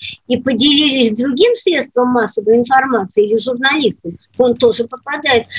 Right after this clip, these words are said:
под эти функции. Так некая производная, даже не знаю какая. То есть передача денег от одного, э, иностранного агента другой организации влечет, э,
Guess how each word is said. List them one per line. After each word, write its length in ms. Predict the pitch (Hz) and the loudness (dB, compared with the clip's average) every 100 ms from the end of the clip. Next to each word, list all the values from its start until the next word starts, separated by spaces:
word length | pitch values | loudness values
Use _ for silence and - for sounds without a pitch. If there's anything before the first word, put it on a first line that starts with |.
| - - | -10 0
под 180 | 247 226 | 0 2
эти 240 | 226 240 | -2 -4
функции. 420 | - 269 226 202 | -6 -4 0 0
Так 220 | 214 294 311 | 2 0 2
некая 360 | 311 320 320 | 2 2 0
производная, 720 | 269 285 294 233 277 302 269 240 | -2 -2 0 0 0 0 0 2
даже 240 | 262 254 | 2 0
не 160 | 254 220 | -2 0
знаю 240 | 233 247 240 | 2 0 2
какая. 460 | 233 226 208 190 - - - - | 0 2 -2 -2 -8 -12 -12 0
То 60 | 254 | 0
есть 180 | 254 - | 0 0
передача 640 | 294 302 302 302 294 262 208 | 0 2 2 2 2 -2 -2
денег 640 | 190 294 294 240 202 - - - | -2 0 2 2 0 -4 -16 -8
от 220 | - 247 294 | -2 0 0
одного, 760 | 240 285 285 285 302 262 - - _ - | -2 2 2 2 0 0 -2 -12 _ -2
э, 0 | |
иностранного 1160 | 214 220 214 214 240 277 277 277 277 233 240 240 | 2 4 2 0 0 2 0 2 2 4 2 2
агента 680 | 240 202 247 190 190 180 - | 0 2 2 0 -4 -12 -12
другой 500 | 180 269 233 277 240 | -8 -4 0 4 4
организации 880 | 226 208 247 247 233 214 - - 185 | 4 2 2 2 0 -2 -2 -6 -4
влечет, 480 | 196 285 277 285 349 175 | -2 -4 0 0 0 -2
э, 260 | - 220 | -2 0